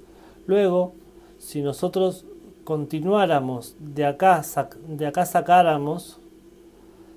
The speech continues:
sacáramos otro, podríamos seguir así hasta el infinito.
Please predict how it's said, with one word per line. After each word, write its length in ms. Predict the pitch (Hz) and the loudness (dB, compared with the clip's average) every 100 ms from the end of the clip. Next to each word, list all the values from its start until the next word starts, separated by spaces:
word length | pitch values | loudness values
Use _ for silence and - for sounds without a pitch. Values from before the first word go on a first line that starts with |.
| - | -20
sacáramos 800 | - 143 143 156 156 156 151 - | -10 -6 -2 -2 -2 -4 -4 -8
otro, 460 | 170 170 185 190 185 | -8 -4 -2 -2 -2
podríamos 560 | 147 143 160 160 151 - | -4 -2 -2 -2 -6 -10
seguir 460 | - - 147 180 180 | -12 -6 -2 0 0
así 440 | 147 - 202 233 - | 0 -2 -2 -4 -6
hasta 300 | 147 - 147 | -10 -6 -4
el 100 | 143 | -4
infinito. 640 | 135 - 165 151 139 117 | -8 -8 -6 -6 -8 -10